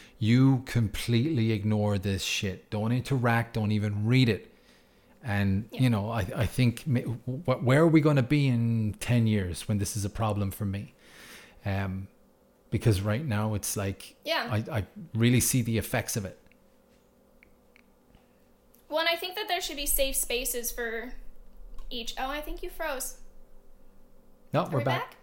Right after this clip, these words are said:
Speaker 2: Are we good now? Okay.
Speaker 1: Yep.
Speaker 2: <laughs> You just froze there for a second, so I was like, "Oh." Um, I think that we should have separate spaces for people that, because, I mean, there, there is safe ways for kids to be on social media. Um, I think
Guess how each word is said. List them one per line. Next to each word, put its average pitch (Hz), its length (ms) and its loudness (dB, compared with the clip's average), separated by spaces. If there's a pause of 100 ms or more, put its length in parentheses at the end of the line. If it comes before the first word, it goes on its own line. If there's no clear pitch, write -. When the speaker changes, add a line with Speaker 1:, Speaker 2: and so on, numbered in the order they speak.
Speaker 2:
Are 403 60 -14
we - 80 -12
good 427 120 -10 (340)
now? 180 180 -8
Okay. 539 120 -2 (100)
Speaker 1:
Yep. - 300 -10
Speaker 2:
<laughs> - 60 -8 (360)
You 453 80 0
just - 160 -6
froze 320 240 4
there 320 140 0
for 302 100 -2
a 302 80 2
second, 277 380 -4
so 294 80 -8
I - 20 -6
was 269 80 -12
like, 277 160 -6
"Oh." 571 160 -4 (420)
Um, 262 300 -2 (100)
I 294 80 0
think 339 160 -4
that 403 100 -2
we 370 100 -2
should - 100 -6
have 311 100 0
separate 294 320 -2
spaces 254 560 -2 (160)
for 226 460 -4 (400)
people 247 300 -4
that, 226 240 0 (260)
because, 339 180 -6
I 359 80 4
mean, 359 280 -4
there, 339 320 2 (500)
there 330 160 4
is 370 160 0
safe 269 320 2
ways 233 240 -4
for 220 100 -12
kids 220 300 -8
to - 80 -10
be 214 100 -8
on 202 140 -10
social 196 300 -10
media. 233 420 -6 (420)
Um, 214 320 -8
I 247 120 -2
think 226 380 -6